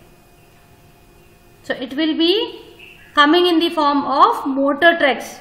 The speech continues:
descending tracts into this white matter of the spinal cord, and here it will in turn synapse with the somatic motor neuron,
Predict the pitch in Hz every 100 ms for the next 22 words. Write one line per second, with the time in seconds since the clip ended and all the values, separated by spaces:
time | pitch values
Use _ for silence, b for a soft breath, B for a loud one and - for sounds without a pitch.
0 | - 240 247 302 302 311 302 269 262 370
1 | - - - - - - _ - - -
2 | 247 269 269 269 254 233 247 269 254 233
3 | 240 247 226 247 247 233 240 254 254 277
4 | 403 - - - - - - - 269 311
5 | - - - - - - _ - - -
6 | _ - - - 311 349 403 427 - -
7 | - - - - - - - - _ _
8 | _ _ _ _ _ _ _ _ - -
9 | - - - - - - - - - _
10 | _ - 269 285 302 311 262 285 285 320
11 | 339 453 - - - - - - _ -
12 | - - 294 262 294 320 330 - 285 294
13 | 214 339 494 - - - - - - _
14 | _ - _ - - 277 277 277 277 269
15 | 247 240 233 214 180 -